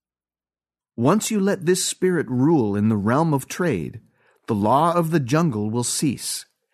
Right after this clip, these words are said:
and men will strive to build a social order in which all men may have the opportunity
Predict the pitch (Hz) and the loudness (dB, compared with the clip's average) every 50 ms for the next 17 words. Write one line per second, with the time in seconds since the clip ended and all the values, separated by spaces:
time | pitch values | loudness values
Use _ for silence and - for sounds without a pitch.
0 | _ _ _ _ _ 120 120 110 104 110 117 123 143 165 175 165 143 - - - | _ _ _ _ _ -2 -2 0 2 2 2 2 2 2 0 0 0 -2 -4 -8
1 | - - 139 143 160 170 151 113 95 - - 131 101 95 120 135 160 180 185 165 | -6 -2 0 0 0 0 0 -2 -4 -6 -6 -8 -4 -2 0 0 2 0 0 -2
2 | - - 165 180 170 - 180 175 - 170 175 135 95 80 87 110 - _ _ _ | -2 0 0 0 0 0 0 0 0 0 0 0 -2 -4 -6 -8 -12 _ _ _
3 | _ _ - 139 135 147 147 147 135 - - - - 107 127 156 170 185 185 170 | _ _ 0 2 4 4 4 2 0 -2 -8 -6 0 2 4 4 4 4 2 2
4 | 175 180 160 104 92 90 92 104 120 135 135 131 139 143 143 127 131 135 123 104 | 0 0 0 -2 -2 -2 -2 0 0 0 0 0 0 -2 -2 0 0 0 0 0
5 | 131 151 - 180 156 - - 202 175 135 104 - - 80 82 95 | -2 -2 -4 -8 -4 0 2 2 2 2 0 -2 -6 -10 -10 -12